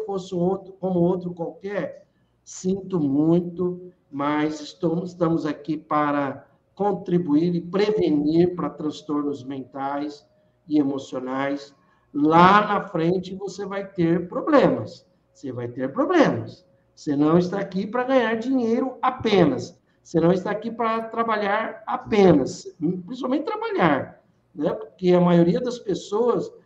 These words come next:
a gente vai lá no Livro dos Espíritos, na Lei do Trabalho, como devemos definir o trabalho? A pessoa se sentir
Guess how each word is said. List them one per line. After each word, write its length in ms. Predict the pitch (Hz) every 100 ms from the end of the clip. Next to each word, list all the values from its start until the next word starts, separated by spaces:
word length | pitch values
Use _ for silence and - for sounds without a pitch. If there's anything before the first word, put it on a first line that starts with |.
| _
a 40 | 165
gente 140 | 170
vai 160 | 185 180
lá 140 | 190
no 100 | 185
Livro 240 | 175 170
dos 200 | 170 151
Espíritos, 400 | 135 - 220 214
na 60 | 185
Lei 140 | 165
do 120 | 190 180
Trabalho, 680 | 185 170 165 170 190 254 - - - _ _ _ _ _ _ _ _ _ _ _ -
como 240 | 254 285
devemos 560 | 277 226 233 240 214 -
definir 420 | 196 208 196 202
o 80 | 202
trabalho? 540 | 208 196 160 147 131 139
A 20 |
pessoa 340 | 208 175 240
se 180 | 240 254
sentir 600 | 262 220 - 269 277 -